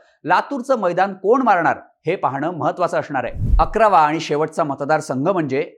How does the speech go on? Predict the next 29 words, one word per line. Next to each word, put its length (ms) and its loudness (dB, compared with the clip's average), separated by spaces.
धाराशिव. 420 0
धाराशिवमध्ये 760 0
ठाकरे 380 -4
गटाचे 380 -4
विद्यमान 500 -2
खासदार 440 -2
ओमप्रकाश 540 -4
राजे 200 -4
निंबाळकर 580 0
विरुद्ध 240 -2
राष्ट्रवादीच्या 800 0
अर्चना 440 -2
पाटील 320 0
यांच्यात 320 -6
थेट 160 -4
सामना 320 -2
होणार 320 0
आहे. 100 -2
सुरुवातीला 600 -2
महायुतीकडून 720 -4
या 220 2
जागेवर 420 -2
तिन्ही 480 -4
पक्षानं 480 -2
दावा 220 4
सांगितला 420 -2
होता. 260 2
अखेर 240 -6
वाटाघाटीत 600 0